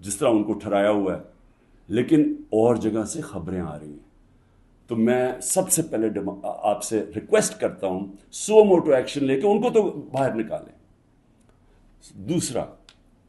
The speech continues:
जुडिशियल इंक्वायरी करें, भाई पता तो चलाएं कि किसने ये जलाओ घराई किया है। सारी दुनिया के अंदर अगर कोई इंसिडेंट होता है, उसके ऊपर कोई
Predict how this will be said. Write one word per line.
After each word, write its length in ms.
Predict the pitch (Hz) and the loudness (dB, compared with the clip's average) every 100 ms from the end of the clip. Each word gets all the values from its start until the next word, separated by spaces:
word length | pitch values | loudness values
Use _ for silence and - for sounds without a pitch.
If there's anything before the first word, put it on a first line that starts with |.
| _ _ _ _ _ _ _ _ _ _ _ _ _ _ _ _ _ _ _ _ - | _ _ _ _ _ _ _ _ _ _ _ _ _ _ _ _ _ _ _ _ -12
जुडिशियल 400 | - 233 - 226 | -8 -6 -2 0
इंक्वायरी 400 | 214 214 208 220 | 2 4 2 2
करें, 360 | 220 120 90 - _ _ _ _ _ _ _ _ _ | 0 -2 -4 -14 _ _ _ _ _ _ _ _ _
भाई 100 | - | -6
पता 360 | - - 185 233 | -4 -4 2 2
तो 160 | 240 254 | 2 0
चलाएं 420 | 185 165 165 190 | 2 2 2 0
कि 100 | 202 | -4
किसने 440 | - 233 - 254 | -4 -4 -2 -2
ये 140 | 226 208 | 0 2
जलाओ 400 | 151 139 139 113 | 4 4 4 0
घराई 180 | 95 | -2
किया 240 | 92 87 90 | -4 -10 -12
है। 60 | |
सारी 320 | 143 - 107 170 | -10 -6 -4 -4
दुनिया 420 | 135 110 107 113 | -6 -4 -4 -4
के 140 | 107 | -8
अंदर 400 | 87 73 69 98 - _ _ _ _ _ _ _ | -14 -16 -18 -20 -20 _ _ _ _ _ _ _
अगर 260 | 165 196 233 | -10 -6 -6
कोई 180 | 220 220 | -4 -2
इंसिडेंट 460 | 165 - 190 208 | 0 -2 -4 -4
होता 280 | 131 104 - | -6 -10 -14
है, 40 | 175 | -14
उसके 240 | - 220 | -14 -16
ऊपर 160 | - - | -14 -14
कोई 460 | - 117 107 - | -10 -8 -8 -12